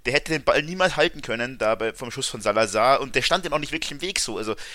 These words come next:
da muss man auch eine einheitliche Regel für finden, weil sonst gibt es noch sehr viel Stunk diese Saison. Mal wieder.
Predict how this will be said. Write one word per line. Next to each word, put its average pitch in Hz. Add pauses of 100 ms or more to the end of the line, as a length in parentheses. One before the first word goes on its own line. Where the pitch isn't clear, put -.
(160)
da 127
muss 151
man 180
auch 156
eine 165
einheitliche 143
Regel 147
für 139
finden, 127
weil 113
sonst 123
gibt -
es 127
noch 123 (560)
sehr 131
viel 127
Stunk 131
diese 101
Saison. 90
Mal 104
wieder. 104